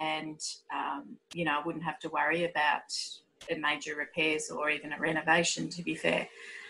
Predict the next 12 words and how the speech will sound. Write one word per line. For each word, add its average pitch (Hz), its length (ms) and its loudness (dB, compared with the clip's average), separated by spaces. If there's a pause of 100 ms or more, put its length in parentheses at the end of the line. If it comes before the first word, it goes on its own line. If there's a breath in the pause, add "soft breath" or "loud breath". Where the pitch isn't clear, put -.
(760 loud breath)
And 190 200 12
that 185 180 12
whole 214 280 12
experience 170 580 8
made 165 200 10
me 160 120 6
incredibly 160 500 6
nervous, - 760 2
because 170 520 4
the 156 400 4
builder 202 560 12
that 165 180 8